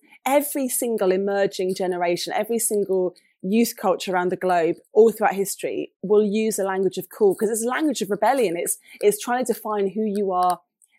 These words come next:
against the generation that's gone before you. So I think that's really important that each generation are at the cutting edge of innovation and creativity. And I think as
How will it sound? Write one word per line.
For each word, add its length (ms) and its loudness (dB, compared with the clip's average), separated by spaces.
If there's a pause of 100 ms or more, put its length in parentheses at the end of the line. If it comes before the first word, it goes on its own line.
against 580 2
the 60 4
generation 420 0
that's 80 -6
gone 160 -4
before 320 0
you. 160 -2
So 100 -2
I 80 4
think 100 -4
that's 200 -4
really 180 4
important 600 2
that 200 -2 (340)
each 280 -2
generation 520 0
are 140 2
at 80 -2
the 80 -4
cutting 400 -4
edge 140 -2
of 60 -6
innovation 560 -2
and 100 -4
creativity. 640 -4
And 80 -4
I 20 -8
think 240 -4
as 180 0